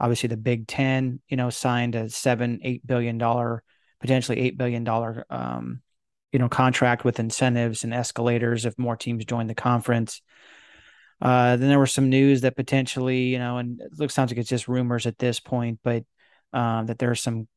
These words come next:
question as to whether U C L A would leave the Pac-twelve. Uh, my guess is, is that's not gonna happen in the sense that, uh, U C L A is gonna move to the Big Ten. Um, you know, I, in the last few episodes,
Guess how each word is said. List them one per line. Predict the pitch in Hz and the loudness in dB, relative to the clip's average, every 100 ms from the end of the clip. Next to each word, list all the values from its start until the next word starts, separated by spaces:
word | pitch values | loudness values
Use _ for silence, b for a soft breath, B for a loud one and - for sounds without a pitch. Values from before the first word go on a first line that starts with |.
| _ | _
question | - 135 123 - 120 | 2 2 4 2 0
as | 117 - | 0 0
to | 123 | 0
whether | 113 | 0
U | 113 120 | -2 -2
C | - | 0
L | 117 | 0
A | 120 | 0
would | 113 110 | 0 -2
leave | 120 120 110 | -2 -4 -4
the | |
Pac-twelve. | - 117 113 - 120 117 117 - _ _ _ _ - | -4 -4 -4 -2 -2 0 -4 -8 _ _ _ _ -10
Uh, | - 131 - | -6 -6 -4
my | 175 156 | 0 2
guess | 139 139 - | 4 4 2
is, | 117 | 0
is | 113 110 | 0 0
that's | 120 - | -2 -2
not | 123 110 | -2 -2
gonna | 123 117 | -2 -4
happen | 110 113 123 120 | -4 -4 -2 -2
in | 120 | -4
the | 117 | -6
sense | - 120 110 | -4 -4 -2
that, | 123 117 - _ 143 | -4 -4 -8 _ -8
uh, | 131 | -4
U | 127 123 | 2 2
C | - 120 | 4 2
L | 117 | 4
A | 117 | 2
is | 113 | 2
gonna | 120 113 | 0 2
move | 120 117 | 2 2
to | 113 | -2
the | 107 | -2
Big | 113 110 | -4 -4
Ten. | - 117 117 120 b b b b b b - | -4 -2 -2 -6 b b b b b b -6
Um, | 123 123 131 - - | -6 -4 -6 -8 -4
you | - 120 | 0 2
know, | 113 113 | 2 0
I, | - - - - | -2 -6 -12 -6
in | - 127 | 0 2
the | |
last | 120 139 135 127 | 2 4 4 2
few | - 127 | 4 4
episodes, | 120 - 123 123 120 117 - | 4 2 2 2 2 2 -4